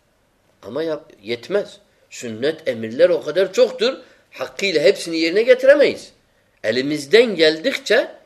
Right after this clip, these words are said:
ferzlerin haricinde zikirleri, ibadetleri ne yaparız? Resulullah'ın emrettiği gibi yerine getiririz. İşte bid'at ne de olur?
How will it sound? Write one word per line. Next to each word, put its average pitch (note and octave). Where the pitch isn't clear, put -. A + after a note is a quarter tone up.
ferzlerin D3
haricinde C3+
zikirleri, C#3
ibadetleri C#3
ne D#3
yaparız? F#3
Resulullah'ın A2+
emrettiği A#2+
gibi B2+
yerine F#2+
getiririz. -
İşte F3
bid'at G3+
ne G3+
de A3+
olur? G3+